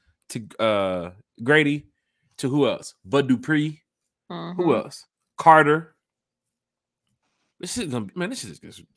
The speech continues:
Speaker 1: this through the roof right now. Jordy
Speaker 2: A
Speaker 1: Shepard said,
Speaker 2: great
Speaker 1: "Evening, y'all."
Speaker 2: problem to have. Hey, Jordy.
Speaker 1: Mm. When you have a good team,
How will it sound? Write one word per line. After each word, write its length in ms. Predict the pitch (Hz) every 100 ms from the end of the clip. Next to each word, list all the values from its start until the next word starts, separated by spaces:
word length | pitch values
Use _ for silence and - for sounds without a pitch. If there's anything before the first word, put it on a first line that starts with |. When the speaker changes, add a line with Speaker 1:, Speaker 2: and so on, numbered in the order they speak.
| -
Speaker 1:
this 140 | 165
through 160 | - 87
the 60 |
roof 260 | 82 87 -
right 140 | 82
now. 180 | 85 85
Jordy 240 | 110 180
Speaker 2:
A 20 | 151
Speaker 1:
Shepard 260 | 156 180
said, 160 | - 123
Speaker 2:
great 160 | 208 160
Speaker 1:
"Evening, 260 | 113 92
y'all." 100 | 87
Speaker 2:
problem 400 | 190 196 202 202
to 160 | 208 214
have. 420 | 220 156 - 98 -
Hey, 180 | 277 294
Jordy. 340 | 285 247 208 131
Speaker 1:
Mm. 120 | 82 _ - _ _ _ _ _ _ _ _ _ _ _
When 140 | 131
you 60 | 185
have 180 | 185 143
a 60 |
good 220 | 131 147
team, 340 | 156 156 156